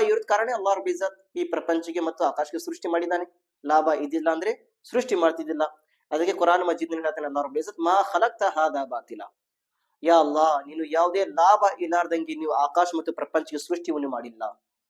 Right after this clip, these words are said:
ಪ್ರ-, ಅಲ್ಲಾಹ್ ರಬ್ಬುಲ್ ಇಜ್ಜತ್ನ ಭಕ್ತಾದಿಗಳು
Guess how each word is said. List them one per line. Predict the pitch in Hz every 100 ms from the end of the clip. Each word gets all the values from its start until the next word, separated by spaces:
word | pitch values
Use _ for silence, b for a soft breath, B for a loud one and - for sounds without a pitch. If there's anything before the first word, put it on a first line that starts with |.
| _ _ _ _ _ _ _ -
ಪ್ರ-, | 170 - - -
ಅಲ್ಲಾಹ್ | 151 202
ರಬ್ಬುಲ್ | 202 175
ಇಜ್ಜತ್ನ | 165 180 175
ಭಕ್ತಾದಿಗಳು | 156 139 - 170 135 127 156 _ _